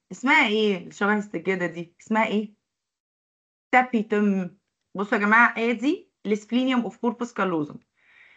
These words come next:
اما يجي يران laterally كده، يران laterally كده،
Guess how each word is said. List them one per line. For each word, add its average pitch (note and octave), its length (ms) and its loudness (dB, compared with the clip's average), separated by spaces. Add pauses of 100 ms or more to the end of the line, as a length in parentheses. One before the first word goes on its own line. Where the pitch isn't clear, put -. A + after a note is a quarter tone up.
(140)
اما F#3 180 0
يجي B3 500 4
يران A#3 380 6
laterally A#3 640 2
كده، B3 440 0 (960)
يران G#3+ 300 4
laterally A3 540 -2
كده، A#3 480 -2